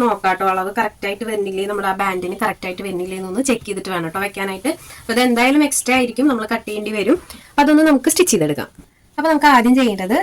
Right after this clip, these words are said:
നമ്മളിപ്പോ സ്റ്റിച്ച് ചെയ്തിട്ടുള്ള വശം ഉണ്ടല്ലോ, അപ്പൊ ഞാനിത് മോശം വശത്തു നിന്നാണ് ട്ടോ വെച്ച് കൊടുക്കുന്നത്. മോശം വശത്തു നിന്ന് നല്ല വശത്തേക്കാണ് ഫോൾഡ് ചെയ്ത് കൊടുക്കുന്നത്. അപ്പൊ ഇത് മോശം വശത്ത് ദേ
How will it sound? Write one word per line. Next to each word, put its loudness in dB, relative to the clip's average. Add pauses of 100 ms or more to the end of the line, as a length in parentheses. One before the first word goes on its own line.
നമ്മളിപ്പോ 2
സ്റ്റിച്ച് 0
ചെയ്തിട്ടുള്ള 4
വശം 2
ഉണ്ടല്ലോ, 0 (320)
അപ്പൊ 4
ഞാനിത് 4
മോശം 4
വശത്തു -2
നിന്നാണ് 0
ട്ടോ -2
വെച്ച് -6
കൊടുക്കുന്നത്. -2 (100)
മോശം 2
വശത്തു -2
നിന്ന് 2
നല്ല 2
വശത്തേക്കാണ് 0
ഫോൾഡ് -2
ചെയ്ത് -6
കൊടുക്കുന്നത്. -2 (280)
അപ്പൊ -4
ഇത് 2 (180)
മോശം 4
വശത്ത് 0
ദേ 4